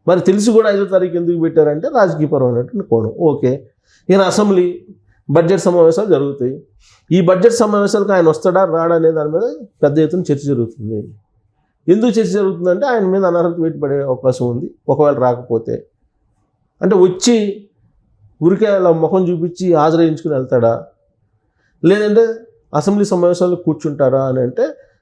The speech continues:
దీని మీద భిన్నాభిప్రాయాలు వ్యక్తం అవుతున్నాయి. ఈయన ఓడిపోయిన సంగతి ఇప్పుడు అర్థమైంది, ఎందుకు ఓడిపోయాము ఏంటి అనేది అర్థమైపోయింది. కాబట్టి ఇప్పుడు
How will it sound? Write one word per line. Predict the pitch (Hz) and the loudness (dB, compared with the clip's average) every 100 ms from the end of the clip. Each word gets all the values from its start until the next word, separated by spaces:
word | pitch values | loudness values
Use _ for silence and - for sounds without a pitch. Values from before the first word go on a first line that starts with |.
| _ 180 | _ -4
దీని | 180 220 | 0 2
మీద | 214 233 | 2 4
భిన్నాభిప్రాయాలు | 220 180 180 180 170 185 180 | 4 2 2 0 2 2 0
వ్యక్తం | - 127 | 0 0
అవుతున్నాయి. | 107 98 98 - _ _ _ _ _ _ _ _ - | 0 -4 -6 -10 _ _ _ _ _ _ _ _ -2
ఈయన | 202 196 175 160 160 - _ _ _ _ _ _ _ _ _ _ _ _ _ _ - | 2 2 2 0 -2 -10 _ _ _ _ _ _ _ _ _ _ _ _ _ _ 0
ఓడిపోయిన | 156 202 196 214 | 2 4 2 0
సంగతి | 202 185 185 202 | 0 0 0 -2
ఇప్పుడు | 208 170 165 151 123 - | -2 0 2 4 2 -2
అర్థమైంది, | 131 160 185 165 202 | -2 0 2 0 0
ఎందుకు | 175 170 170 | 0 0 2
ఓడిపోయాము | 175 165 165 160 165 | 2 2 2 2 0
ఏంటి | 151 156 156 | -4 -2 0
అనేది | 156 | 2
అర్థమైపోయింది. | 139 120 143 143 131 131 165 247 - _ _ _ _ - | 0 0 -2 -2 -4 -4 -6 -8 -12 _ _ _ _ -2
కాబట్టి | 190 220 208 | 2 2 2
ఇప్పుడు | 190 165 165 151 151 | 0 0 2 2 -2